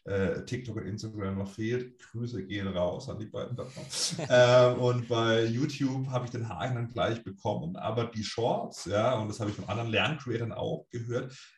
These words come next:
Speaker 1: äh, laufen nicht, ja. Es, äh, lau-, die Shorts laufen bei, bei anderen Creatern gut, mindestens genauso gut wie die TikToks. Ja, da haben ein paar richtig Follower auch dazu gewonnen. Aber bei den Lerncreatern hab ich jetzt noch keinen entdeckt, wo YouTube Shorts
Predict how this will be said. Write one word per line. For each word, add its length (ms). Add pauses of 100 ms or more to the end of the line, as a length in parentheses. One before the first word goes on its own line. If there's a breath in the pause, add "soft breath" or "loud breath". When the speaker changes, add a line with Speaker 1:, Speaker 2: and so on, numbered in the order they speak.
Speaker 1:
äh, 240
laufen 680
nicht, 480
ja. 360
Es, 160
äh, 220 (120)
lau-, 400
die 120
Shorts 380
laufen 380
bei, 280
bei 260
anderen 340
Creatern 720 (280)
gut, 400
mindestens 380
genauso 300
gut 120
wie 60
die 100
TikToks. 460
Ja, 100
da 120
haben 120
ein 60
paar 220
richtig 320
Follower 360
auch 180
dazu 220
gewonnen. 260 (260 loud breath)
Aber 140
bei 100
den 100
Lerncreatern 800
hab 120
ich 60
jetzt 100
noch 100
keinen 500
entdeckt, 500
wo 340
YouTube 340
Shorts 500